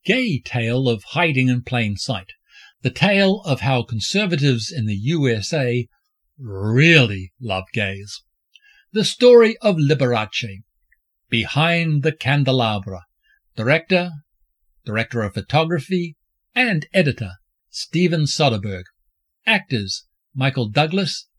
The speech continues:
Matt Damon, Scott Bakula, Garrett M. Brown, Debbie Reynolds, Dan Aykroyd, Bruce Ramsey, and Paul Whitten.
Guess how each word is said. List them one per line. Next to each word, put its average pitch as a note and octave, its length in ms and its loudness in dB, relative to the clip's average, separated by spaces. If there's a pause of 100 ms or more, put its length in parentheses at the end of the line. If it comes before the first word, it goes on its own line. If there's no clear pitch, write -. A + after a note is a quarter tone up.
Matt B2+ 300 -2
Damon, D#3 460 -2 (100)
Scott - 300 -6 (100)
Bakula, D#3 480 -2 (300)
Garrett B2+ 360 2
M. A2+ 240 -4
Brown, C#3+ 440 0 (240)
Debbie A#2+ 240 -2
Reynolds, D3+ 560 -2 (480)
Dan B2 320 -2
Aykroyd, D#3 520 0 (380)
Bruce B2+ 320 2
Ramsey, D3+ 520 0 (200)
and F3 200 -4
Paul C#3 340 0
Whitten. B2+ 300 -6